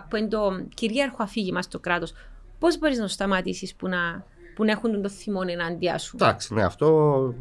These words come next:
Speaker 2: πρέπει να αποτελεί προφανώς
Speaker 1: Πού είπαμε
Speaker 2: αντικείμενο
Speaker 1: λάθος, δηλαδή
Speaker 2: κάποιου state policy. Αυτό όμως που, αυτά έρχονται και παρέρχονται. Αυτ-, η, η μεταβλητή που παραμένει σταθερή σε αυτό το σημείο είναι ότι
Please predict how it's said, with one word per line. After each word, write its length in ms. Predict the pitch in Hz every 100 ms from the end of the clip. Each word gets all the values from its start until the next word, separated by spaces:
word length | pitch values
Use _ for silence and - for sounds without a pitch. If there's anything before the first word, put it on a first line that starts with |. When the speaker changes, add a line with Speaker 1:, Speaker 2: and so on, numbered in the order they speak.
| - -
Speaker 2:
πρέπει 220 | 127 110
να 60 |
αποτελεί 440 | 95 101 98 110 120
προφανώς 1000 | 120 95 87 104 139 139 131 - - - - -
Speaker 1:
Πού 80 | 359
είπαμε 140 | 370 370 359
Speaker 2:
αντικείμενο 160 | -
Speaker 1:
λάθος, 600 | 226 208 202 226 196 156
δηλαδή 480 | 208 196 240 285 262
Speaker 2:
κάποιου 340 | - 147 147 147
state 200 | 160 151 151 -
policy. 460 | 147 107 92 87 - - - -
Αυτό 380 | 95 - 165
όμως 340 | 208 208 196 - -
που, 260 | 120 104 - - -
αυτά 280 | - - -
έρχονται 300 | 160 165 175
και 140 | 165 139
παρέρχονται. 460 | 107 117 117 92
Αυτ-, 160 | - - -
η, 140 | 107 -
η 100 | 104
μεταβλητή 440 | 113 107 110 113
που 60 | 160
παραμένει 380 | 175 135 127 156
σταθερή 760 | - - 107 - 90 98 123 117
σε 120 | -
αυτό 160 | - 110
το 100 | 110
σημείο 520 | - 87 87 87 85 - - - - -
είναι 280 | - 139 143
ότι 340 | 98 - 87